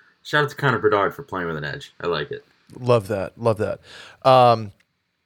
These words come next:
Speaker 2: on that same front, international hockey, uh, Jay Fresh Hockey, at Jay Fresh Hockey on Twitter, uh, released some, some fan votes for international squads,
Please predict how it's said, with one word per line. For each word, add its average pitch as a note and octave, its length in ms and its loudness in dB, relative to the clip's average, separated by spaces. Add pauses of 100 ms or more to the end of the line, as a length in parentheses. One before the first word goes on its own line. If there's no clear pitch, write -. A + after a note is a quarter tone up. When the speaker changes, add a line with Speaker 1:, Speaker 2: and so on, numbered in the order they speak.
(160)
Speaker 2:
on D3 100 6
that E3+ 120 4
same F#3 220 2
front, D#3 300 0
international B2+ 460 2
hockey, G#2+ 380 0
uh, G2 220 4
Jay B2+ 240 0
Fresh C#3+ 440 4
Hockey, A2 440 0
at G#2+ 160 0
Jay G#2 160 -4
Fresh G2 220 -6
Hockey G#2 320 -2
on E2 100 -8
Twitter, C3 480 4 (560)
uh, A2 360 6 (180)
released B2+ 680 0 (100)
some, B2+ 640 2 (100)
some - 160 -8
fan F#3 460 0
votes G2+ 580 0 (480)
for A#2 340 2
international C3 920 -2
squads, A2+ 800 4